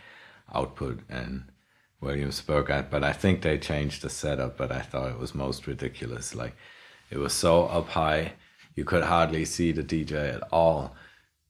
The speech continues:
And, um, it's, after all, it's a small club, and I don't think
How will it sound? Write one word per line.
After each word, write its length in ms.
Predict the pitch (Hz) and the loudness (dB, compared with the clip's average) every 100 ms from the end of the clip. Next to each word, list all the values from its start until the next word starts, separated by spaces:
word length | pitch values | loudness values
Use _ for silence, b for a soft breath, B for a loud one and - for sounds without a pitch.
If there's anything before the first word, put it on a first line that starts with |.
| _ - | _ -6
And, 400 | 73 71 69 69 | -2 0 0 0
um, 400 | 69 69 67 67 - | 2 2 -2 -8 -4
it's, 320 | 67 - - | -2 -2 -2
after 380 | - 78 - 76 | 0 0 2 4
all, 220 | 76 73 73 | 4 4 2
it's 180 | 71 | -4
a 40 | - | -8
small 340 | - 76 71 | -4 -2 -2
club, 380 | 69 85 73 64 | -2 -4 -4 -6
and 140 | 64 64 | -10 -8
I 160 | 67 | -8
don't 340 | 67 73 69 - | -6 -4 -6 -6
think 460 | 67 67 65 - | -6 -6 -8 -10